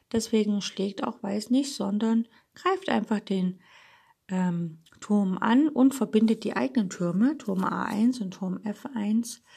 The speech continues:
sind ja noch nicht verbunden. Da steht ja noch der Läufer von C eins und deswegen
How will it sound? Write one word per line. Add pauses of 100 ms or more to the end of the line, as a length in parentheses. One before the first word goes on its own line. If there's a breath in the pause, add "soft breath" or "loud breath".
(160 loud breath)
sind
ja
noch
nicht
verbunden.
Da
steht
ja
noch
der
Läufer
von
C
eins
und
deswegen